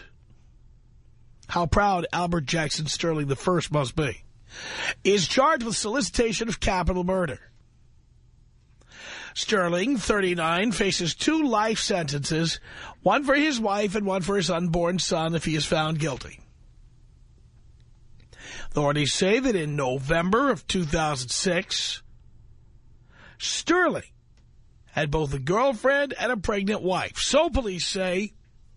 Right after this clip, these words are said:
he decided to hire someone to kill his wife.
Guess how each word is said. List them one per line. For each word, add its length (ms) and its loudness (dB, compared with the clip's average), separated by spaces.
he 160 -8
decided 480 0
to 80 0
hire 300 2
someone 420 0
to 100 -2
kill 420 -2
his 220 -2
wife. 600 -4